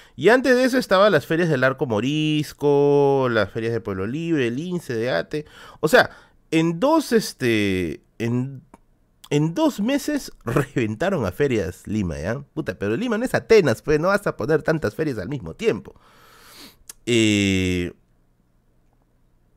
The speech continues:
era, era necesario quizá esperar que se, se, se, se espere un poquito más de tiempo para hacer un, un evento nuevo, ¿no? Había muchas ferias. Eso también menguó, creo, bastante el impacto de la Feria Bicentenario, que estaba proyectada a ser la, la real feria, ¿no?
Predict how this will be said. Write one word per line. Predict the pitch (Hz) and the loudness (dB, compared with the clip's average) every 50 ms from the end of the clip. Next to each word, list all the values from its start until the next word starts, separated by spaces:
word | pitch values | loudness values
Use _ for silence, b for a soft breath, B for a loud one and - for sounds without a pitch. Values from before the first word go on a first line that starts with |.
| _ _ - - - | _ _ -10 0 4
era, | 180 208 208 185 147 117 - - - | 6 8 8 8 6 2 0 -4 -2
era | - 165 185 190 180 156 135 104 69 80 | 2 4 4 6 6 4 4 2 -2 -4
necesario | 117 127 131 123 123 - 110 131 110 - - - 185 190 185 170 160 - | -4 -2 0 0 0 0 0 -2 -4 -2 2 4 4 6 6 4 2 2
quizá | - 117 - 151 | -2 -4 0 0
esperar | 147 147 - - 117 110 120 123 - | 0 0 0 0 2 2 2 2 0
que | 139 131 | -2 -8
se, | - - 107 90 73 98 | -6 -6 -8 -8 -8 -10
se, | - - 82 82 85 | -14 -14 -14 -14 -14
se, | - - 87 90 95 - | -14 -12 -12 -12 -12 -12
se | - - 85 | -14 -12 -12
espere | 82 - - - 113 113 127 | -12 -10 -6 -4 -4 -2 -2
un | 131 | -4
poquito | 123 95 - 113 107 - 98 | -6 -8 -8 -10 -10 -8 -6
más | 95 101 107 107 | -6 -6 -6 -8
de | 87 | -8
tiempo | 82 92 95 101 101 | -8 -6 -6 -6 -6
para | - 95 85 82 | -6 -6 -8 -8
hacer | 90 95 - - 90 92 | -10 -12 -10 -10 -8 -8
un, | 95 95 95 92 71 | -6 -8 -8 -8 -8
un | 92 95 92 | -6 -6 -6
evento | 87 90 92 90 80 73 73 73 67 71 | -6 -6 -6 -8 -8 -10 -14 -16 -14 -12
nuevo, | 80 95 110 101 90 73 - - | -10 -8 -6 -6 -6 -8 -12 -12
¿no? | 69 85 101 147 - b b b b b b b b b b b b | -12 -10 -10 -10 -12 b b b b b b b b b b b b
Había | - 117 156 208 185 127 | 0 2 4 6 6 6
muchas | 131 156 151 - 107 87 - | 6 4 2 2 2 4 2
ferias. | - 78 - - - - - - | 2 2 -2 -12 -18 -20 -16 -8
Eso | - 110 123 - 180 160 | -4 -2 0 0 0 0
también | 131 - 107 113 127 135 143 143 | 0 0 0 0 0 0 0 0
menguó, | 120 107 101 98 104 120 127 120 | 0 0 0 0 0 -2 -2 -2
creo, | - 120 117 120 117 | 0 0 2 4 4
bastante | 98 92 - - 110 110 104 113 | 2 0 -2 -2 -2 -2 0 -2
el | 107 92 | -2 -2
impacto | 90 87 - 104 98 - - 113 | -2 -2 -2 -4 -4 -2 -2 -2
de | 104 92 | 0 0
la | 90 | -2
Feria | - - 104 104 | -2 -4 -4 -4
Bicentenario, | 90 82 95 98 90 101 151 151 117 95 | -4 -4 -6 -6 -2 0 0 0 0 -2
que | - 101 | -6 -6
estaba | - - 147 165 - - - | -4 0 2 2 2 0 -2
proyectada | 127 101 92 92 87 90 - - 190 262 240 135 | -4 -4 -4 -4 -6 -8 -6 -4 -2 0 2 0
a | 110 | 0
ser | - 147 147 139 | 0 -2 -4 -2
la, | 107 87 80 76 65 - | -4 -6 -8 -10 -12 -12
la | 71 87 90 | -10 -8 -8
real | 90 - 87 95 117 90 - | -6 -6 -4 -4 -4 -4 -6
feria, | - 151 123 90 73 64 82 98 | -6 -6 -6 -6 -8 -10 -12 -12
¿no? | 147 196 | -12 -14